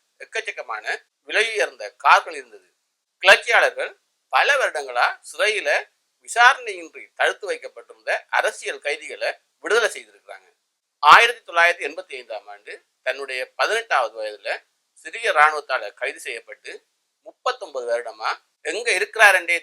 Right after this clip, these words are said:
தெரியாம இருந்த நபரை அவருடைய சகோதரர் தேடி இப்ப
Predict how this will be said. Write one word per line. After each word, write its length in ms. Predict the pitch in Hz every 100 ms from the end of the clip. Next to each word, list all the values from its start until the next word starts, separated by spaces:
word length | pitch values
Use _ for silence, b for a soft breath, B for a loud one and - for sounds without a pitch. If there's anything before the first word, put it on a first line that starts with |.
| 147
தெரியாம 320 | 151 156 139
இருந்த 200 | 123 117
நபரை 360 | 113 110 110 160 - _ -
அவருடைய 360 | 127 131 120 110
சகோதரர் 720 | - 156 214 196 135 160 - _ _
தேடி 380 | 165 185 147 185 415 _ _ _ _ -
இப்ப 360 | 156 - 180